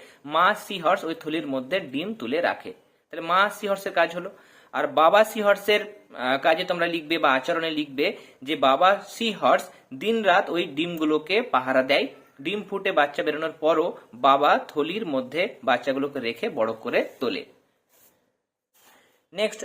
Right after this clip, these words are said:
জৈব ভঙ্গুর পদার্থ কাকে বলে? উদাহরণ দাও। প্রাকৃতিক পরিবেশে যে সমস্ত জৈব বর্জ্য পদার্থ সহজে ভেঙে গিয়ে মাটিতে মিশে যায় এবং পরিবেশে চক্রাকারে আবর্তিত হয়,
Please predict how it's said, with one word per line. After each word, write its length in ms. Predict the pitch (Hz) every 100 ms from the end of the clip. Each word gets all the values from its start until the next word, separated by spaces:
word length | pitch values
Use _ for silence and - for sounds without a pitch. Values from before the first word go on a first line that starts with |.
| 139
জৈব 220 | 170 190
ভঙ্গুর 260 | 196 208 202
পদার্থ 280 | 170 175
কাকে 260 | 185 147 156
বলে? 160 | 185 226
উদাহরণ 340 | 139 120 101
দাও। 180 | 80 - - _ _ _ _ _ _ _ _
প্রাকৃতিক 440 | 175 170 214 226
পরিবেশে 340 | 208 196 190 196
যে 120 | 170
সমস্ত 540 | 185 180 - 185 180
জৈব 320 | 156 156 160 175
বর্জ্য 300 | 131 135 147
পদার্থ 260 | 147 151
সহজে 440 | 175 123 139 143 147
ভেঙে 340 | 127 127 127
গিয়ে 160 | 147 143
মাটিতে 320 | 110 - 127
মিশে 240 | 113 -
যায় 140 | 156 196
এবং 280 | 135 170 175
পরিবেশে 380 | 143 151 151 196
চক্রাকারে 480 | 180 - 208 202
আবর্তিত 420 | 175 143 139 131 123
হয়, 220 | 131